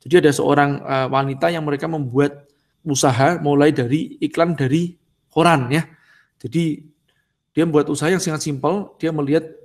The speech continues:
jadi usaha itu paling bagus tuh sering dimulai dari namanya sebenarnya problem. Begitu ada problem, ya kita mencari solusi untuk mereka. Ya, pada saat itu dia melihat banyak ibu-ibu yang mengandung,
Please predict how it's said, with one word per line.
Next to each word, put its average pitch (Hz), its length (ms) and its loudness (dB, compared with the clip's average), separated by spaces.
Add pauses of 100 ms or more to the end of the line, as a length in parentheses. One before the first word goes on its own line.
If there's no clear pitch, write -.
(160)
jadi 151 160 -8
usaha 151 280 2
itu 151 120 -4
paling 165 200 2
bagus 143 320 -2
tuh 185 80 2
sering 165 560 -4
dimulai 139 320 0
dari 143 200 2
namanya 143 280 -4
sebenarnya 143 360 -4
problem. 135 520 -2 (280)
Begitu 131 220 0
ada - 120 2
problem, 196 640 0
ya 135 120 -6
kita 151 160 -2
mencari 147 240 -2
solusi 147 400 -2
untuk 151 240 -6
mereka. 127 520 -2 (400)
Ya, 120 320 -2
pada 123 160 -4
saat 131 240 0
itu 202 400 4
dia 156 160 6
melihat 147 400 4
banyak 143 240 2
ibu-ibu 139 480 -2
yang 151 160 -4
mengandung, 139 720 -2